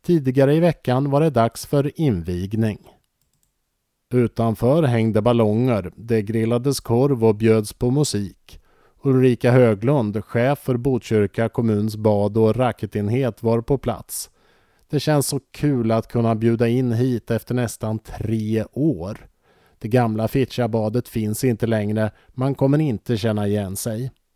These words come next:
Nya, större basturum. Hon visade omklädningsrummen med de nya massagerummen, toalett och omklädningsutrymmen anpassade för personer med särskilda behov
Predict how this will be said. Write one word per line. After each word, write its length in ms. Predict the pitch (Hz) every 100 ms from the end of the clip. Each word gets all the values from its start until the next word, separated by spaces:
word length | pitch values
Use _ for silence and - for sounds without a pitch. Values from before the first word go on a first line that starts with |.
| _ _ _ _
Nya, 580 | 120 139 123 98 123 135
större 800 | - - 120 104 92 98 101 85
basturum. 880 | 107 113 - - 104 120 110 110 120 _ _ _ _ _ _
Hon 160 | 131 143
visade 420 | 160 - 135 147
omklädningsrummen 1120 | 151 143 - 123 117 117 - 123 165 165 110
med 100 | 110
de 200 | 113 120
nya 400 | 147 120 101 110
massagerummen, 1120 | 113 117 - 156 117 104 104 104 143 131 92
toalett 640 | - 120 123 120 147 - 131
och 80 |
omklädningsutrymmen 1300 | 127 120 - 110 110 107 110 104 110 107 123 139 107 -
anpassade 800 | 135 113 95 107 104 - 147 156
för 180 | 151 135
personer 640 | 131 - 120 104 107 110
med 300 | 110 107 101
särskilda 640 | 123 110 98 107 98 107
behov 560 | 101 104 135 156 95